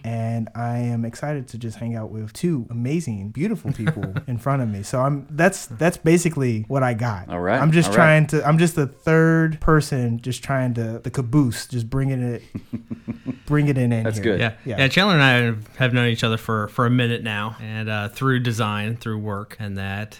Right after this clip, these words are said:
Speaker 3: And
Speaker 2: So you didn't meet him at the Institute, Art Institute?
Speaker 3: Nope.
Speaker 2: Or you, you guys met at a, on a job?
Speaker 1: We worked,
Speaker 3: Yeah,
Speaker 1: we
Speaker 3: the,
Speaker 1: met
Speaker 3: uh, the nonprofit that we used to work for
Speaker 1: Yeah.
Speaker 2: Oh, okay.
Speaker 3: is kinda where we met. And,
Speaker 1: The
Speaker 3: uh,
Speaker 1: mothership, as I refer to it these days.
Speaker 2: <laughs> Okay.
Speaker 3: Yeah.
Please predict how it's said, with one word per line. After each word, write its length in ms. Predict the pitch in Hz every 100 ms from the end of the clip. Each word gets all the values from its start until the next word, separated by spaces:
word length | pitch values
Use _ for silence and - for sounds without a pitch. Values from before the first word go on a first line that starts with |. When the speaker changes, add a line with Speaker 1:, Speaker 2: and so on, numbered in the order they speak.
| -
Speaker 3:
And 220 | 107 101
Speaker 2:
So 100 | 98
you 120 | 117 117
didn't 200 | 110 101
meet 140 | 110
him 100 | 104
at 140 | 98 -
the 260 | 85 82
Institute, 520 | 104 104 - 120 117 -
Art 160 | 98
Institute? 520 | 101 - 107 - 123 123 _ _ _ -
Speaker 3:
Nope. 180 | 185 - -
Speaker 2:
Or 160 | - 98
you, 260 | 92 98 92
you 160 | 98
guys 220 | 95 87
met 360 | 95 92 87 _ _ -
at 140 | 92 87
a, 180 | 80 -
on 100 | 90
a 60 | 85
job? 280 | 92 85
Speaker 1:
We 60 | 127
worked, 300 | 131 143 143 143
Speaker 3:
Yeah, 240 | 143 127
Speaker 1:
we 80 | 123
Speaker 3:
the, 80 | 139
Speaker 1:
met 360 | 147 131 123 123
Speaker 3:
uh, 40 |
the 60 | 143
nonprofit 580 | 151 151 156 135 127
that 260 | 131 117 113
we 120 | 120
used 140 | 120 -
to 60 |
work 160 | 107 -
for 380 | 117 104 98 101
Speaker 1:
Yeah. 180 | 117 -
Speaker 2:
Oh, 200 | 110 104
okay. 180 | 123 117
Speaker 3:
is 160 | 104
kinda 240 | - 110 104
where 160 | 107
we 100 | 107
met. 340 | 104 104 107 - _ _ _
And, 400 | 107 107 107 104 110
Speaker 1:
The 60 |
Speaker 3:
uh, 180 | 107 123
Speaker 1:
mothership, 500 | 147 139 123 120 107
as 120 | 104 110
I 60 | 104
refer 440 | 104 104 110 101
to 160 | - 92
it 160 | 90
these 240 | 98 127 156
days. 180 | 151 87 90
Speaker 2:
<laughs> 120 | -
Okay. 360 | 117 - - -
Speaker 3:
Yeah. 220 | 139 127